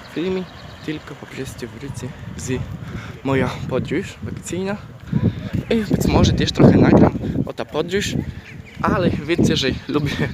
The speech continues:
<laughs> prywatność. E, o prywatności też będą różnie filmy o tym, co się właśnie dzieje, że czemu nie ma prywatności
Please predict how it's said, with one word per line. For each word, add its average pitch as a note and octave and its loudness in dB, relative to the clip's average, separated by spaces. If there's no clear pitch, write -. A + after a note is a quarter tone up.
<laughs> - -10
prywatność. D3 0
E, C3 2
o - 2
prywatności C#3 -2
też D3+ 0
będą - 4
różnie A#2 2
filmy B2+ 4
o A2 -2
tym, - 2
co A#2+ -2
się - -8
właśnie A#2 -8
dzieje, A#2+ -8
że A2+ -14
czemu D3 -6
nie B2+ -2
ma B2 -4
prywatności B2+ -8